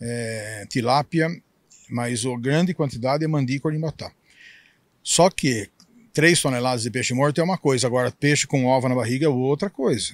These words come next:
Os peixes que não desovaram, eles iriam desovar, entendeu? Tá certo que da desova só cinco por cento que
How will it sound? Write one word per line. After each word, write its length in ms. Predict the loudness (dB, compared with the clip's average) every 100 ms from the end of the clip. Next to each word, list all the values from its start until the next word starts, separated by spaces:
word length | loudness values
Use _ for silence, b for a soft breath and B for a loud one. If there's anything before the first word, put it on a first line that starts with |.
| -12
Os 160 | -10
peixes 220 | -4 -4
que 80 | -2
não 160 | -2 -4
desovaram, 460 | -4 -6 -4 -2
eles 120 | -2 -2
iriam 300 | -2 -2 -2
desovar, 540 | -2 -4 -4 -4 -6
entendeu? 340 | -10 -8 -8 -10 B B
Tá 100 | -6
certo 400 | -2 2 2 0
que 340 | -4 -2 -2 -4
da 180 | -4 -4
desova 500 | -2 0 0 0 0
só 200 | 0 0
cinco 320 | 2 0 -2
por 180 | -2 -2
cento 400 | -2 -2 -6 -8
que 240 | -6 -6